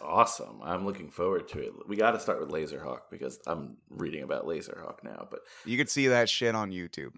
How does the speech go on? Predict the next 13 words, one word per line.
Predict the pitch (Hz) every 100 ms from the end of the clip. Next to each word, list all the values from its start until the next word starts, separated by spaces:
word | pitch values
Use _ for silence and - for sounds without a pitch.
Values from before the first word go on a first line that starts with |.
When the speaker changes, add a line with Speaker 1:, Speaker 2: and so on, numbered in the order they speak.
| -
Speaker 2:
<laughs> | 143 180 - 220 - 165 - -
Speaker 1:
<laughs> |
It's | 208 -
so | 123 107
cool. | - 101 80 - - -
Ryan, | - 131 131
we'll | 117
definitely | 123 123 123 113
do | 98 107
it. | 101 -
But | 101 90 -
before | 101 92 117 113
then, | 104 101 98 98 95